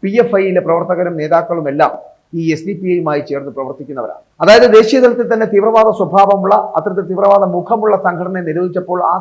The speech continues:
സംഘടനയുമായി ബന്ധമുള്ള എസ് ഡി പി ഐയുടെ പിന്തുണ യു ഡി എഫിന്, പ്രത്യേകിച്ചും കോൺഗ്രസിനെ ബാധിച്ചേക്കുമെന്നുള്ള കാര്യത്തിൽ സംശയമില്ല.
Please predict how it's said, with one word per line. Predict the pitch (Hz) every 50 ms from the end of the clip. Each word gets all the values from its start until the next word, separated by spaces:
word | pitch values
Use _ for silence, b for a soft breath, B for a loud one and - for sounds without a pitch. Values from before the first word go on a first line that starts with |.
| - -
സംഘടനയുമായി | 165 170 160 185 196 202 196 190 180 175 175 156 151
ബന്ധമുള്ള | 156 156 151 165 165 160 165 175 190 - - - - _ _ _ _ _ _ _ -
എസ് | 180 208 202 - -
ഡി | 254 254 254
പി | 247 226 214
ഐയുടെ | 202 190 190 - 170
പിന്തുണ | 165 170 165 170 175 185 196 - - - - _ _ _ _ _ - 135 160
യു | 185 202 208
ഡി | 196 208 196
എഫിന്, | 190 190 180 165 -
പ്രത്യേകിച്ചും | 170 - - 185 185 185 180 - 170 151 151 135
കോൺഗ്രസിനെ | 123 110 120 117 - 110 - _ _ _ _ _ _ _ _ _ _ _ _ _ _ _ _ _ _ _ 123
ബാധിച്ചേക്കുമെന്നുള്ള | 131 147 170 185 - 196 175 - 175 165 151 151 151 151 143 139
കാര്യത്തിൽ | 139 139 139 135 123 - - -
സംശയമില്ല. | 131 139 139 131 - 143 120 110 98 92